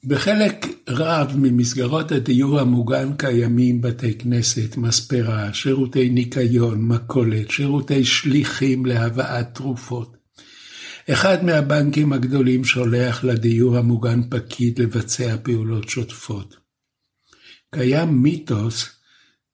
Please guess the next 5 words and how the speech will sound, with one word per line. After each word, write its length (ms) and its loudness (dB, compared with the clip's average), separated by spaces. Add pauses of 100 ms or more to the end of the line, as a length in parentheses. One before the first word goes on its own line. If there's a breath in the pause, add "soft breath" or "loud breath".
שזה 400 0
בעצם 500 2
בית 280 2
אבות 420 2
מוסווה. 580 -2